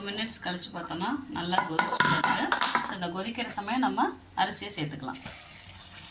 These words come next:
இதை நல்லா மிக்ஸ் பண்ணி விட்டு மூடி போட்டு ஒரே ஒரு விசில் விட்டோம்னா போதும். இதெல்லாம்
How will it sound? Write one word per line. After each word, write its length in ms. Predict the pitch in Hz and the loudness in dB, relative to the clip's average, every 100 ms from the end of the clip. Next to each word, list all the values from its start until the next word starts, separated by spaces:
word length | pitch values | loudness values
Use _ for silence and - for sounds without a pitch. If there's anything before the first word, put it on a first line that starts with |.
| - - - - - - - - - - - - - - - - - - - - - - - - - - - - - | -6 -6 -6 -10 -8 -8 -6 -8 -10 -14 -12 -8 -4 -4 -6 -16 -20 2 4 4 0 -2 -4 -10 0 4 6 6 6
இதை 140 | - 170 | 4 -2
நல்லா 200 | 170 175 180 | -4 -2 -2
மிக்ஸ் 260 | 175 170 - | -2 -2 -2
பண்ணி 200 | 190 175 | -2 0
விட்டு 300 | 160 151 254 339 - - - - - - - - - - - | -2 -4 -4 -4 -6 -20 -20 -20 -20 -20 -20 -20 -20 -20 -8
மூடி 240 | 202 233 - - | -2 -2 -2 -4
போட்டு 260 | 170 170 156 - | -4 -2 -2 0
ஒரே 160 | 202 240 262 | 2 4 4
ஒரு 140 | 202 220 226 | 2 0 2
விசில் 280 | 220 226 190 | 2 2 -4
விட்டோம்னா 360 | 175 170 180 190 | -2 0 2 0
போதும். 340 | 147 143 - - - - - - - - - - - - - - - - | 0 -2 -4 -6 -6 -6 -12 -18 -14 -12 -14 -18 -20 -20 -18 -6 -6 -6
இதெல்லாம் 340 | - 220 277 | -8 2 4